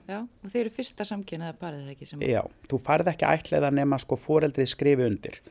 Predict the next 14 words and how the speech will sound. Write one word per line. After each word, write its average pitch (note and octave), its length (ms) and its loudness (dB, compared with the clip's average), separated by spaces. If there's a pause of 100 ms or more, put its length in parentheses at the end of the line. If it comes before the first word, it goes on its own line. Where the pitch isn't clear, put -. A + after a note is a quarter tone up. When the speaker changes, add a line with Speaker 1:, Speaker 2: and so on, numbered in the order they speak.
(160)
Speaker 1:
Já. G3 100 -10
Speaker 2:
og C3 80 0
langflestir B2 560 2
vilja A#2 240 2
það G2 240 2
ekki. - 220 -12 (160)
Speaker 1:
Nei. E3 240 -10 (560)
Speaker 2:
Hérna, G#2 480 -2 (160)
en, G2 240 -4 (760)
hérna, G2 720 -8 (1500)
en G#2+ 100 -2
ég G#2+ 80 0
hafði A2+ 160 0
samband E3 540 -4